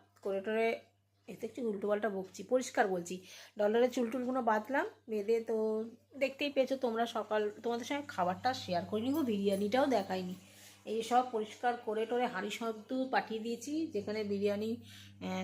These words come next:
দেওয়ার কথা ছিল সেখানে দিয়ে দিয়েছি। আহ, পাঠিয়ে দিয়ে তারপরে আমি জল টল চুল বাঁধলো, চুলটা বেঁধে দিলাম। এখন সন্ধে দেবো, সন্ধেটা দিয়ে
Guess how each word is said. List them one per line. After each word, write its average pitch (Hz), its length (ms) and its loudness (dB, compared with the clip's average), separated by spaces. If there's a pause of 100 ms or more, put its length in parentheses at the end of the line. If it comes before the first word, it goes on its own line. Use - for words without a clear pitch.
দেওয়ার 208 240 2
কথা 214 200 0
ছিল 240 240 -2
সেখানে 202 320 -2
দিয়ে 202 200 -2
দিয়েছি। 247 320 0 (580)
আহ, 156 220 -14
পাঠিয়ে - 340 -2
দিয়ে 254 220 0 (140)
তারপরে 202 360 -4
আমি 202 280 2 (880)
জল 190 220 0
টল 202 100 0
চুল 214 240 -2
বাঁধলো, 220 360 0
চুলটা 185 400 -2
বেঁধে 196 260 -2
দিলাম। 294 220 0 (380)
এখন 202 260 -2
সন্ধে 277 340 4
দেবো, 339 220 4
সন্ধেটা 202 460 -4
দিয়ে 190 380 0